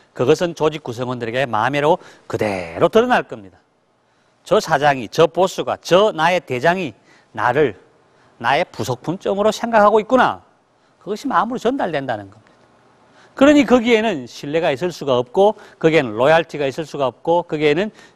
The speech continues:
커미트먼트가, 몰입이 있을 수가 없고 같은 마음이 될 수가 없습니다. 따라서 자기의 이익과 배치된다고 한다면은 언제든지 배신할 수 있겠죠. 그런 마음이 됩니다.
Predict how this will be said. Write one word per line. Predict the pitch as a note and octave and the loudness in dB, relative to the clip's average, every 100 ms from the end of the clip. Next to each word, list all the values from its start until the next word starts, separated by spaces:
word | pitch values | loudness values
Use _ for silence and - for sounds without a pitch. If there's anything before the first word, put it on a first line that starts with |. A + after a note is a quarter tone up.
| - | -2
커미트먼트가, | F3 F3+ E3 D#3 D3 - A#2+ | 0 2 -2 -4 -6 -4 -4
몰입이 | G#2+ D3 E3+ E3 | 0 2 2 -2
있을 | C#3+ F3 | -2 -4
수가 | - D3+ | -2 0
없고 | C#3+ - G#3+ B3 - _ _ _ | 0 2 2 2 -2 _ _ _
같은 | - B2+ - C3 | -10 -10 -10 -14
마음이 | A#2+ G#2 D3 | -12 -12 -8
될 | - G3+ | -4 -4
수가 | - F#3+ | -2 2
없습니다. | E3 G#3+ - G#3 A2+ G2 _ _ _ _ _ _ - | 2 2 0 -6 -6 -10 _ _ _ _ _ _ 0
따라서 | A3+ C4 F#3 D3+ G2+ _ _ _ _ _ | 4 6 4 0 -4 _ _ _ _ _
자기의 | D3 D#3 D3 E3+ E3+ F3 | -4 -4 -2 -2 0 -2
이익과 | A#2+ B2 D#3+ - - E3+ E3+ - _ _ _ _ - | -4 -8 -8 -4 2 2 2 -2 _ _ _ _ -2
배치된다고 | C#3 - C4 B3+ A3+ F#3 | 0 0 2 2 2 0
한다면은 | D3 C3+ B2 A2+ C#3 D#3 _ _ | -2 -6 -10 -10 -12 -14 _ _
언제든지 | A2 A#2+ C3 C3 A2 G#2 G2+ F#3 A3+ _ _ - | -6 -4 -2 -4 -4 -8 -8 -10 -10 _ _ -6
배신할 | A2+ A#2 A#2+ A2 G2+ | -4 -2 -4 -6 -6
수 | G#3+ | -6
있겠죠. | A3+ A#3+ A#3 - - - _ _ _ _ _ _ _ _ _ _ _ _ _ _ _ _ _ _ _ _ _ _ _ _ | -6 -2 -2 -2 -8 -20 _ _ _ _ _ _ _ _ _ _ _ _ _ _ _ _ _ _ _ _ _ _ _ _
그런 | - E4 C#4 | 0 2 4
마음이 | F3 C#3 B2 | 0 0 -6
됩니다. | A2 F#2 G2 F#2+ | -12 -14 -18 -20